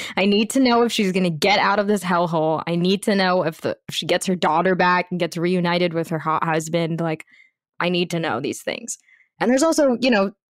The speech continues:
characters that I am invested in outside of Elizabeth Moss, who is the main character on the show, that, like, I need to know what's gonna happen to,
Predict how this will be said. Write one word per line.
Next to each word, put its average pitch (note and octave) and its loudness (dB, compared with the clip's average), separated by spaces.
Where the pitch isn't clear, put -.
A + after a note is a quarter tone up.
characters F#3+ 0
that F3 2
I E3+ 0
am E3+ -2
invested E3 -2
in E3 -2
outside D3+ -2
of D3 -6
Elizabeth D#3 -2
Moss, D#3 -4
who D#3+ -6
is D3 -8
the D#3 -8
main C#3+ -8
character - -8
on - -12
the - -14
show, - -10
that, - -6
like, D#3+ -4
I F3 0
need F3+ 0
to F3+ -2
know E3+ 0
what's E3 -2
gonna D#3 -4
happen D#3 -4
to, D3+ -6